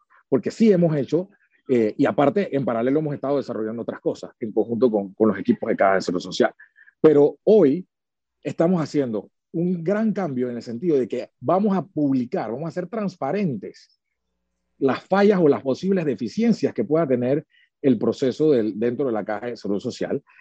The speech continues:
Estamos permitiendo que se abra el mercado y estamos también permitiendo de que nosotros podamos de esta manera juzgar a quien haya que juzgar por no estar haciendo su trabajo,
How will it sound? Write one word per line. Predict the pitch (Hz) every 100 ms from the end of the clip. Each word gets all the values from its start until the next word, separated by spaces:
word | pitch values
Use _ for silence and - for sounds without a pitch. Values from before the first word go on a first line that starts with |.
| -
Estamos | 139 147 160 160
permitiendo | 165 139 131 185 185 180
que | 143
se | -
abra | 131 190 214
el | 196
mercado | 143 104 147 107 127 196 _ _ _ _
y | 147
estamos | 135 160 190
también | 135 139
permitiendo | 151 165 135 117 196 143 123 165 - _ _ -
de | 131
que | 120 131
nosotros | 120 143 185 -
podamos | 127 135 143 175 165 _ _ _ _ -
de | 113 139
esta | 147 190
manera | 147 180 156 -
juzgar | 180 127 185 196
a | 175
quien | 143 147
haya | 202 208
que | 226
juzgar | 214 214 208 214 _
por | 160 156
no |
estar | 151 160
haciendo | 156 160 165
su | 165
trabajo, | 139 160 240 - 90